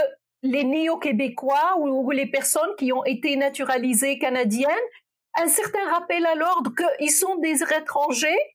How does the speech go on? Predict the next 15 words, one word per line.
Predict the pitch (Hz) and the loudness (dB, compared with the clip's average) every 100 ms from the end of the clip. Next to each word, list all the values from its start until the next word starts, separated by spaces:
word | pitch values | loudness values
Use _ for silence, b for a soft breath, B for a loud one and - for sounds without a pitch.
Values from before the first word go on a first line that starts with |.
| _ - | _ -8
et | 247 | -4
qu'ils | 320 | -2
restent | 285 349 466 - | 0 0 0 0
des | 226 262 | 0 0
étrangers. | 302 - 269 277 226 254 220 | -2 -2 0 0 0 0 0
Dans | 247 | 0
le | 262 277 | 0 0
sens, | - 302 302 | 2 0 0
par | - 262 | -2 -2
exemple, | 233 202 302 311 294 | 0 0 -2 0 0
on | 277 | 0
va | 226 269 | 0 0
dire | 208 277 | 0 0
à | 254 | -2
quelqu'un, « | 247 247 240 285 294 | 0 -2 0 -2 -2